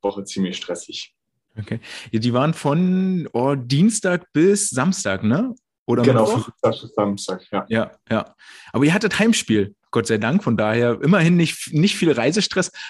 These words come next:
Speaker 2: Macht das einen großen Unterschied, im heimischen Pool zu schwimmen oder spielt das
Speaker 1: Also
Speaker 2: gar
Speaker 1: ich
Speaker 2: keine
Speaker 1: fand
Speaker 2: Rolle?
Speaker 1: es schon sehr cool, dass es jetzt in Tennessee war, ähm, bei uns im Pool, weil ich meine, ich bin jetzt auch in Tennessee neu. Ich bin jetzt seit, seit sechs Wochen hier.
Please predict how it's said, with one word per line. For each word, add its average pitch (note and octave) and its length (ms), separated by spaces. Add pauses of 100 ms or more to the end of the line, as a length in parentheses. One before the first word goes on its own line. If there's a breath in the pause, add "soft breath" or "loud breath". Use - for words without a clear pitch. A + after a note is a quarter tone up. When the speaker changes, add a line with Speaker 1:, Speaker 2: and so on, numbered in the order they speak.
Speaker 2:
Macht D#3+ 220
das F#3+ 100
einen E3 80
großen C#3+ 320
Unterschied, G3 540
im D#3+ 260
heimischen F#3 460
Pool G#3+ 180
zu G3 140
schwimmen G3 360
oder C#3 460 (760)
spielt A2 260
das - 200
Speaker 1:
Also B2+ 180
Speaker 2:
gar - 40
Speaker 1:
ich - 60
Speaker 2:
keine G2+ 120
Speaker 1:
fand D#3 100
Speaker 2:
Rolle? D3 120
Speaker 1:
es - 60
schon B2+ 180
sehr C3 460 (160)
cool, C3+ 200
dass A#2+ 220
es A#2 80
jetzt A#2 160
in A2 80
Tennessee B2 460
war, B2+ 280 (480)
ähm, A2 600
bei A2 100
uns A2+ 240
im B2+ 120
Pool, B2+ 400 (340)
weil G#2+ 480
ich G2+ 120
meine, G2+ 200
ich - 100
bin A2 80
jetzt G#2 180
auch G2 120
in G2 100
Tennessee A#2 380
neu. A#2 180
Ich - 140
bin A2 80
jetzt G2+ 80
seit, G2+ 180 (300)
seit F#2+ 260
sechs - 260
Wochen A2+ 240
hier. B2 280